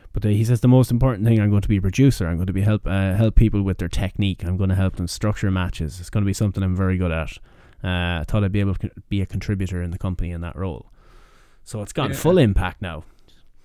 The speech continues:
Speaker 1: It's Monday Night Impact. It's, it's in full effect.
Speaker 2: But what does it
Speaker 1: Sanjay
Speaker 2: all
Speaker 1: Dutt.
Speaker 2: mean?
Speaker 1: Was it Sanjay Dutt that was on T V this week as part of the brawl?
Speaker 2: Yeah,
Speaker 1: I
Speaker 2: I
Speaker 1: think it
Speaker 2: saw
Speaker 1: was
Speaker 2: that.
Speaker 1: Sanjay Dutt, yeah.
Speaker 2: The
Speaker 1: It's
Speaker 2: women's brawl.
Speaker 1: interesting.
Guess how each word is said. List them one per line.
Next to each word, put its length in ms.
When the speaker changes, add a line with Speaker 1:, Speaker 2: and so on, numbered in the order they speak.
Speaker 1:
It's 340
Monday 240
Night 200
Impact. 420
It's, 160
it's 220
in 100
full 180
effect. 440
Speaker 2:
But 60
what 200
does 120
it 60
Speaker 1:
Sanjay 80
Speaker 2:
all 80
Speaker 1:
Dutt. 220
Speaker 2:
mean? 100
Speaker 1:
Was 140
it 80
Sanjay 420
Dutt 220
that 100
was 120
on 200
T 160
V 140
this 220
week 200
as 60
part 220
of 80
the 60
brawl? 460
Speaker 2:
Yeah, 100
Speaker 1:
I 20
Speaker 2:
I 40
Speaker 1:
think 140
it 60
Speaker 2:
saw 60
Speaker 1:
was 120
Speaker 2:
that. 60
Speaker 1:
Sanjay 40
Dutt, 140
yeah. 240
Speaker 2:
The 80
Speaker 1:
It's 40
Speaker 2:
women's 260
brawl. 140
Speaker 1:
interesting. 280